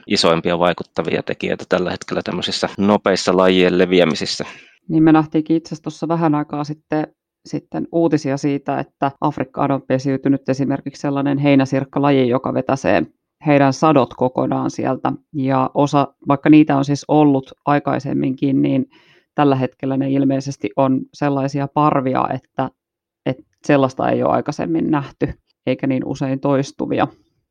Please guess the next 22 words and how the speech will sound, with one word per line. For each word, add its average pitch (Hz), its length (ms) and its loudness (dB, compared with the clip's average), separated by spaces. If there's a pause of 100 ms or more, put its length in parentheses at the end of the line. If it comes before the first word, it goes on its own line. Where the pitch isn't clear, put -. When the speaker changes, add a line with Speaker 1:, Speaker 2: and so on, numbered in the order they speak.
(240)
Speaker 2:
Mut 160 180 2
se, 214 120 2
mitä 247 240 2
mä 175 140 2
itse 175 220 -2
asiassa 170 180 -4
jäin 160 120 2
miettimään, 156 520 0
Jussi, 160 240 -4
tuossa 156 280 -8
kun 156 100 -12
sä 147 120 -8
sanoit 156 400 0
tuosta, 151 380 -6 (500)
tuosta 151 280 -2
teidän 156 340 2
tavasta 139 540 -2 (340)
toimia 147 460 4
siellä 135 480 -6 (220)
Rambollilla, 139 760 -2
niin 135 380 -2 (800)
miten 185 760 2